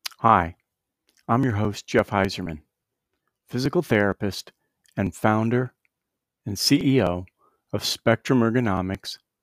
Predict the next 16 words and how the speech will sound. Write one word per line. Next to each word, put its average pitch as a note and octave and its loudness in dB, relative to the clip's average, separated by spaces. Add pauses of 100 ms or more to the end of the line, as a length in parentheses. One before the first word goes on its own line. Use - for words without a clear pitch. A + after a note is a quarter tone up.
(440)
and A2 0
Occupational G2+ -2
Health F#2+ -2
Services. G2 -4 (2250)
We're G3+ 4
at - 0
the F#3 6
intersection D#3+ 4
of G2 0
fashion A#2 0 (360)
and A#2 -2
technology, G2 -2 (1000)
otherwise A#2 2
known G#2 2
as G2 -4
wearables. F#2+ 2